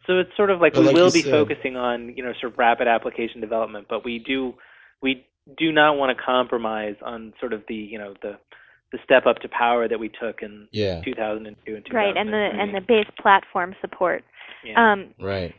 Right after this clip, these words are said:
Speaker 3: and the other thing, you know, we talked about it earlier, but just the, in the same way that the debugging style is different for
Speaker 2: Right.
Speaker 3: V B developers versus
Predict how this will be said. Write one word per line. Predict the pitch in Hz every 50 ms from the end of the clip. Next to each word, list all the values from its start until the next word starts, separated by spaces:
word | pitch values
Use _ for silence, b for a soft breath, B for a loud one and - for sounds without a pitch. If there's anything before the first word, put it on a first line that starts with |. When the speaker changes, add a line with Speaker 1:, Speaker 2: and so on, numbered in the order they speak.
| _ _ -
Speaker 3:
and | 262 269
the | 302 330
other | 349 381 381 -
thing, | - 240 226 226 226
you | 247
know, | 240 233 220 208 190 135
we | 214 214 247 233
talked | - 240 269 277 269 -
about | 277 240 233 220 214 208
it | 202 -
earlier, | - 240 269 285 285 233 175 180 180
but | - 208 196 _ _ _ -
just | 240 226 - _
the, | - 247 233 220 202 185 - - - _ _ _ _ _ _ _ -
in | 233 226
the | 226 - -
same | 277 277 285
way | 285 269
that | 254 254 220 -
the | 240
debugging | 202 220 208 233 226 240 233 254 240 226 220 - -
style | - 214 202 202 202 202 190 156 90 - 196 - _ _ _ _ _
is | 202 208 196 190 -
different | 214 196 - - 190 160 131 - _ _ _ _ _
for | - 208 208 196 180 175
Speaker 2:
Right. | 175 -
Speaker 3:
V | - 214 208
B | 185 202 196
developers | 196 190 196 185 180 180 - 180 180 185 - -
versus | 190 185 185 - 180